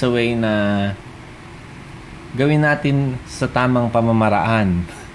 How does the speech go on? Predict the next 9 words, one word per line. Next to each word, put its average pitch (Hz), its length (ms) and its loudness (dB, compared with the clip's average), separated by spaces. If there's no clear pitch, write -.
<laughs> - 1040 -10
Pero, 127 400 4
ah, 113 480 2
ah, 104 160 0
magkaroon 117 480 2
tayo 117 160 4
ng 117 240 4
legal 120 480 2
proceeding. 107 720 0